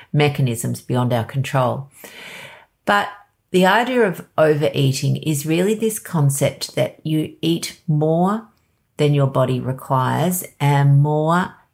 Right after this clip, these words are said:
than your hunger dictates. Now,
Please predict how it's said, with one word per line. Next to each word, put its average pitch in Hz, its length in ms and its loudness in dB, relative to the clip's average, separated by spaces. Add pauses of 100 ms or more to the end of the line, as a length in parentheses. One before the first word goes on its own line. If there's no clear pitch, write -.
than 139 240 2
your 135 220 2
hunger 127 760 -2 (500)
dictates. - 880 -8 (1120)
Now, 202 380 0